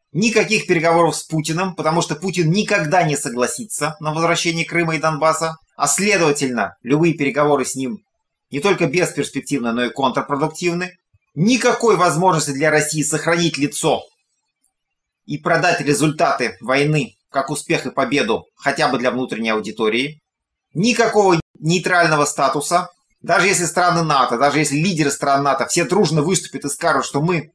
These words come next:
Украину в нато не примем, всё равно даже в этом случае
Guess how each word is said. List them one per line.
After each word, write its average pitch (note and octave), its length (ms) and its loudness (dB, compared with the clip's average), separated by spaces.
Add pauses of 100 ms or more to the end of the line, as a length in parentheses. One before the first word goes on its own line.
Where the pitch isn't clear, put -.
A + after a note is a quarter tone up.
Украину D#3+ 520 0
в G#2+ 80 -6
нато D3+ 260 0
не C3+ 200 0
примем, G3+ 580 -2 (680)
всё G#3+ 280 2
равно F#3+ 400 4
даже E3+ 260 2
в D3 120 0
этом E3+ 260 2
случае E3+ 600 -2